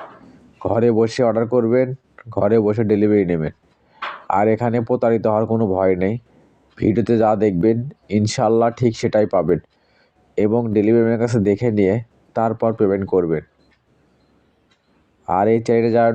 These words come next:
নতুন, অবশ্যই চ্যানেলটা সাবস্ক্রাইব করে রাখবেন। এই চ্যানেলে সবসময় এরকম অফার প্রাইজের ভিডিও ছাড়া হয়। আর যদি ভিডিওটা ভালো লেগে থাকে, অবশ্যই লাইক,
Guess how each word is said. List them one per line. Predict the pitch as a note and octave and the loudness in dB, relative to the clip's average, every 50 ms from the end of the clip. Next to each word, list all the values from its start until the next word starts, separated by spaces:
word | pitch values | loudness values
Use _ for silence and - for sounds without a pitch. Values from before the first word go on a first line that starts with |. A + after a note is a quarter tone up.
| A#2 A#2+ | 0 -4
নতুন, | A2 - A2+ A2 A#2+ B2+ C3+ - _ _ _ _ _ _ _ _ _ _ _ - | -4 -2 -2 -2 -2 -2 -6 -12 _ _ _ _ _ _ _ _ _ _ _ -2
অবশ্যই | G2+ G#2+ A2 B2 B2 - - C3 B2+ - | 0 0 0 -2 -2 -2 -2 -4 -2 0
চ্যানেলটা | C3 A#2 A#2 G#2+ B2 A#2 - | 0 0 0 0 -2 -4 -4
সাবস্ক্রাইব | C3 A2+ A2 - - A#2 A#2 - - | -4 -6 -6 -4 -2 -2 -2 -2 0
করে | G#2+ F#2+ E2 | 0 0 0
রাখবেন। | D#2+ D#2+ D#2 D#2 E2 - _ _ _ _ _ _ _ _ _ _ _ _ | 0 -2 -2 -2 -4 -4 _ _ _ _ _ _ _ _ _ _ _ _
এই | - G2 G#2+ A2+ A2+ | -2 0 0 0 0
চ্যানেলে | B2 A#2 A2+ A2 A#2 A2+ | 0 0 0 0 -2 -4
সবসময় | A2 A#2+ A#2 G#2+ - - - G#2 E2 D#2+ E2 - _ _ _ _ _ _ _ - | -4 -6 -6 -6 -6 -4 -4 -2 -2 -4 -6 -8 _ _ _ _ _ _ _ -4
এরকম | - G#2 A2+ A#2 A2 A#2 A#2+ G2+ - - | -2 0 0 0 0 -2 -4 -4 -4 -4
অফার | G#2+ G#2+ G#2+ B2+ A#2+ A2+ | -4 -2 -2 -4 -4 -4
প্রাইজের | A2+ A#2+ G#2+ G2+ G2 F2+ E2+ - - _ _ _ _ _ _ _ _ _ | -2 0 0 0 0 0 -2 -4 -6 _ _ _ _ _ _ _ _ _
ভিডিও | - G2+ F#2 G#2+ G#2+ | -2 0 0 0 0
ছাড়া | A2 - A#2 G#2+ A2 G2 F#2+ | 0 -2 -2 0 0 0 0
হয়। | F#2+ F2 E2 D#2+ _ _ _ _ _ _ _ _ _ _ _ _ _ _ _ _ _ _ _ _ _ - | 0 -2 -2 -4 _ _ _ _ _ _ _ _ _ _ _ _ _ _ _ _ _ _ _ _ _ -6
আর | - F#2 G2 G#2+ A2 A#2 A2 | -4 -2 0 0 0 0 0
যদি | A#2 A2 B2 A#2+ | 0 2 2 2
ভিডিওটা | G#2+ A#2 A2+ G#2+ B2 A#2 A2 | 2 2 2 2 2 2 0
ভালো | G#2+ G#2+ A2 A2+ | 2 2 2 2
লেগে | A#2+ A#2 A#2 A2 A2+ | 2 0 0 0 0
থাকে, | A2+ F#2+ F#2 F#2+ G2+ A2+ A#2 A#2 _ _ _ _ _ _ _ _ _ _ - | 0 0 0 0 0 0 -2 -8 _ _ _ _ _ _ _ _ _ _ -2
অবশ্যই | G2 G2+ F#2 A#2+ B2 A#2+ - - - B2+ A#2+ G2+ F2 - _ _ _ _ _ _ _ - - F#2+ | -2 0 2 0 -2 -2 -2 -4 -2 0 0 0 0 -4 _ _ _ _ _ _ _ -4 -2 0
লাইক, | G2+ G2 G#2 A#2 A#2+ | 2 2 2 2 0